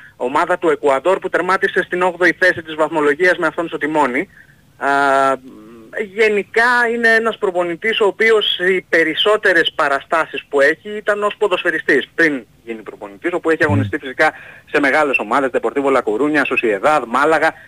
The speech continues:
Speaker 1: Στον Ολυμπιακό, ε, ως ποδοσφαιριστής έχει, ε,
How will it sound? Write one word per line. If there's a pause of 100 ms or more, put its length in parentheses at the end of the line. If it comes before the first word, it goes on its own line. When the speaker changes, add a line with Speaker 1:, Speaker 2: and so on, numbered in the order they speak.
(180)
Speaker 1:
Στον
Ολυμπιακό, (160)
ε, (120)
ως
ποδοσφαιριστής
έχει, (200)
ε,